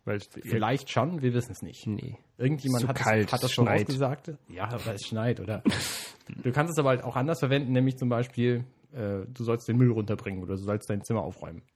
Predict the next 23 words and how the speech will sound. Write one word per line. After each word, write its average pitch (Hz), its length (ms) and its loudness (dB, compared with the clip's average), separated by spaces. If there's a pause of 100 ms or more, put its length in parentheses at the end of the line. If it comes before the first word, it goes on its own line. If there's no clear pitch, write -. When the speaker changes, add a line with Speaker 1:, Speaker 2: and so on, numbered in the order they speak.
(120)
Speaker 1:
Ja. 120 180 6 (440)
Speaker 2:
Dann 98 160 -6
ist - 120 -8
es 101 140 -10
ein 101 60 -6
Befehl 113 340 0
und 113 180 -2
dann 113 140 0
wird 123 160 2
es 127 140 0
wahrscheinlich 117 400 -2
eintreffen. 117 400 -8 (420)
Speaker 1:
Ja. 110 160 -2 (100)
Speaker 2:
Aber 95 400 -10
es - 140 -16
gibt 123 180 -8
halt 107 140 -6
auch 101 160 -10
andere, 101 420 -2 (420)
andere 98 280 -8
Fälle. 92 300 -12 (960)
Speaker 1:
Genau. 90 260 -2 (580)
Ähm, 127 380 6